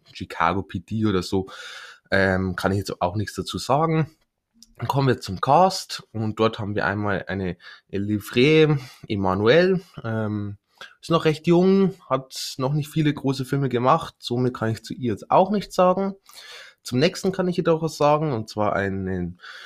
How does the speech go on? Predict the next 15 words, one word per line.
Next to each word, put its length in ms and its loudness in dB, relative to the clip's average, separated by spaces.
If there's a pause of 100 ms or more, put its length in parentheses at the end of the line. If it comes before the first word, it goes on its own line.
(260)
Yahya 460 4
Abdul 400 4
Mateen 480 0
der 140 0
Zweite. 600 2 (300)
Ja, 240 2
den 160 -6
hatten 200 -6
wir 100 -2
bereits 600 -6
in 100 -12
der 100 -10
Folge 340 -2
am 80 -6
Montag, 720 0